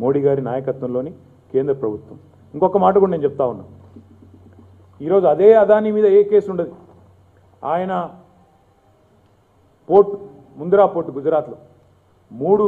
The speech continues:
వేల కోట్ల హెరాయిన్, ఒకటి రెండు కాదు, మూడు వేల కోట్ల హెరాయిన్ దొరికితే,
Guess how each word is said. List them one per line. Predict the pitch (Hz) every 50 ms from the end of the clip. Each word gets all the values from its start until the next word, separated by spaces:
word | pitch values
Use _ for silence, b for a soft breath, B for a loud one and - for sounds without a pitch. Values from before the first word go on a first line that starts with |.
| 180 160 170
వేల | 190 214 226 226 226 202 - - - - - - - - _ _ _ _ _ _ _ _ _ _ _ _ _ _ _ _ _ _ _ -
కోట్ల | - 190 208 202 226 226 180 175
హెరాయిన్, | 175 175 170 156 123 104 - - - -
ఒకటి | - 175 175 175 185
రెండు | 190 185 165 160
కాదు, | 156 151 - - - - - _ _ _ _ _ _ _ _ _ _ _ _
మూడు | 104 113 147 185 214 208 208 190
వేల | 196 208 220 226 226 220 226 220
కోట్ల | 196 208 202 226 214 170 165
హెరాయిన్ | 175 175 185 180 185 190 185 170 147
దొరికితే, | 156 - - - 170